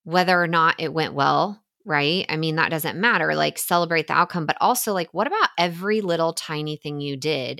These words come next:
every single day that led you to even get to the start line to begin with?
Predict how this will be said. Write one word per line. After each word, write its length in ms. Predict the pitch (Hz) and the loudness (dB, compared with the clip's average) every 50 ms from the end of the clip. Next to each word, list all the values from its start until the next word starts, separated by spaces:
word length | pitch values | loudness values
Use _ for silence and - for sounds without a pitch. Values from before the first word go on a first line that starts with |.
| - _ - | -10 _ -4
every 320 | 156 156 147 151 156 156 | -4 -4 -4 -4 -6 -6
single 340 | 143 - - 147 143 139 143 | -6 -8 -10 -12 -12 -12 -8
day 400 | 143 175 196 160 135 135 135 - _ - - - _ _ _ 160 | -4 -2 -2 -2 -2 -4 -8 -10 _ -20 -20 -20 _ _ _ 0
that 160 | 160 - - | 0 0 0
led 360 | 160 156 151 170 160 143 143 | 0 0 2 0 0 -4 -8
you 200 | 156 147 139 139 | -8 -8 -8 -8
to 200 | - - - - | -8 -10 -8 -8
even 300 | 165 156 147 139 135 139 | -8 -6 -6 -6 -6 -4
get 220 | 127 151 135 - | -4 -4 -4 -4
to 120 | - - - | -8 -12 -12
the 80 | - | -10
start 440 | 135 - - - - 147 139 - - | -8 -8 -6 -4 -2 -2 -2 -2 -4
line 400 | 139 131 131 127 127 127 139 147 - _ _ _ _ _ _ _ _ _ _ _ _ _ _ _ _ _ _ _ _ _ _ _ - | -4 -6 -4 -6 -6 -8 -10 -12 -16 _ _ _ _ _ _ _ _ _ _ _ _ _ _ _ _ _ _ _ _ _ _ _ -12
to 80 | - | -10
begin 260 | 160 143 147 143 131 | -6 -4 -2 -4 -4
with? 220 | 123 - - - | -6 -10 -12 -14